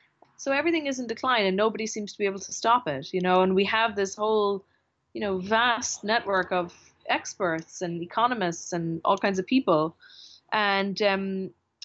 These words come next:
it, but nobody seems to be able to stop this. And, a-, and I think the hopelessness in the economic realm and the hopelessness in the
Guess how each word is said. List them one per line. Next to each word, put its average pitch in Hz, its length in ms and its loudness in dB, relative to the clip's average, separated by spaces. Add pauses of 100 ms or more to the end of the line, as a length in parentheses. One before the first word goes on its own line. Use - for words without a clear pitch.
it, 226 200 -6
but 214 120 0
nobody 220 320 2
seems 208 240 -6
to 196 80 -8
be 196 60 4
able 190 180 0
to 185 60 -12
stop 240 360 0
this. 151 440 -8
And, 185 420 -2 (520)
a-, - 220 -10
and 202 300 0
I 196 100 0
think 226 320 -6 (520)
the 208 160 0
hopelessness 214 760 0
in 190 120 -2
the 190 180 2
economic 190 520 2
realm 170 520 2 (500)
and 208 180 2
the 202 60 4
hopelessness 190 640 -2
in 185 180 0
the 175 400 4